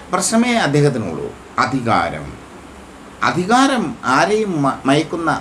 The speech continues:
ഒരു കറുപ്പാണെന്ന് കാർൽ മാർക്സ് പറഞ്ഞിട്ടുണ്ട്. അതുപോലെയാണ് ജനതാദൾ യുണൈറ്റഡ് നേതാവ് നിതീഷ് കുമാറിൻ്റെ അവസ്ഥയും. ബീഹാർ മുഖ്യമന്ത്രിയായി അങ്ങനെ ഇരിക്കുകയാണ്. ഏത് നിമിഷവും അത്, ഏഹ്, ആ കസേര താഴെ വീഴും. തേജസ്വി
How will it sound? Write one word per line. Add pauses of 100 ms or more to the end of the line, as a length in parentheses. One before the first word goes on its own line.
(120)
ഒരു
കറുപ്പാണെന്ന് (100)
കാർൽ
മാർക്സ് (220)
പറഞ്ഞിട്ടുണ്ട്. (840)
അതുപോലെയാണ് (480)
ജനതാദൾ (200)
യുണൈറ്റഡ് (220)
നേതാവ് (480)
നിതീഷ്
കുമാറിൻ്റെ (280)
അവസ്ഥയും. (800)
ബീഹാർ (100)
മുഖ്യമന്ത്രിയായി (180)
അങ്ങനെ
ഇരിക്കുകയാണ്. (100)
ഏത്
നിമിഷവും
അത്, (480)
ഏഹ്, (140)
ആ (100)
കസേര (140)
താഴെ
വീഴും. (760)
തേജസ്വി